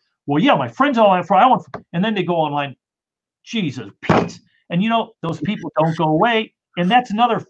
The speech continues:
three, four hours you're wasting on this goddamn two little miniatures, which cost me,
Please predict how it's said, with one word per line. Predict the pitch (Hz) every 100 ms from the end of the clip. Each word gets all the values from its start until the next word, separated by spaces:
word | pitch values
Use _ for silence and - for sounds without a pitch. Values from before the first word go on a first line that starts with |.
| _
three, | 220
four | 208 208 202
hours | 208 208 185
you're | 170 170
wasting | 240 233 190
on | 175
this | 156 -
goddamn | - 220 196 190 180
two | 233
little | 226 196
miniatures, | 175 240 202 - 156 165 165 _ _ _ _ _ _ -
which | 185 185
cost | - 214 185 185
me, | 190 185